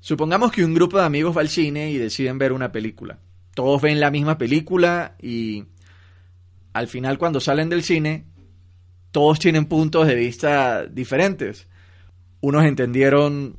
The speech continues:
una cosa, otros entendieron otra cosa. Hubo unos de, de, de ese grupo de amigos que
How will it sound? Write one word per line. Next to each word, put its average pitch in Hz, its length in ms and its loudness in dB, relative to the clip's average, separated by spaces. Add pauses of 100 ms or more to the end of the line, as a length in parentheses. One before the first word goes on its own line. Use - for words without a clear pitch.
(120)
una 135 240 -6
cosa, 180 680 2 (240)
otros 131 840 0 (180)
entendieron 127 560 -2
otra 135 240 -2
cosa. 175 680 6 (1160)
Hubo 196 480 6
unos 185 380 2
de, 147 160 4
de, 139 320 -2
de 139 140 -2
ese 151 160 -2
grupo 156 760 0
de 120 100 -4
amigos 151 440 -2
que 120 680 -4